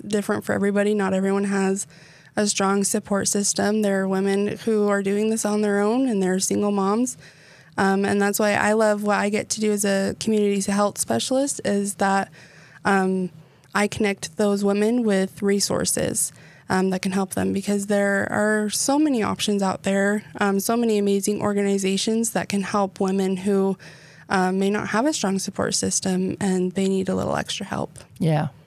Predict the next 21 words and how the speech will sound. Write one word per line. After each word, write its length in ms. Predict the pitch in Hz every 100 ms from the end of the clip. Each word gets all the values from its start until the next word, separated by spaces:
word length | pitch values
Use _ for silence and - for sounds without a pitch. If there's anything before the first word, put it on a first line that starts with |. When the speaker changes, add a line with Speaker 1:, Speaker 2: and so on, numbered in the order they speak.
| - -
Speaker 2:
they 120 | 165
need 240 | 151 170 156
that 160 | 151 135
help. 260 | 147 151 - - -
How 200 | 208 240
can 320 | - 208 151
we 340 | 156 185 170 151
then, 400 | 135 135 135 -
as 180 | - 151
a 60 | 151
community, 720 | - 160 175 160 143 135 131 - - - _ _
um, 500 | 143 139 127 131 - - _ _ -
break 400 | 156 190 180 -
this 180 | 175 147
stigma 600 | - 170 165 143 110 -
about 380 | 143 147 156 - - - - -
postpartum 1000 | 156 147 - 156 147 143 - 165 151 139
depression, 580 | 139 147 156 131 147 147
P 200 | - 139
P 160 | -
D, 240 | 139 139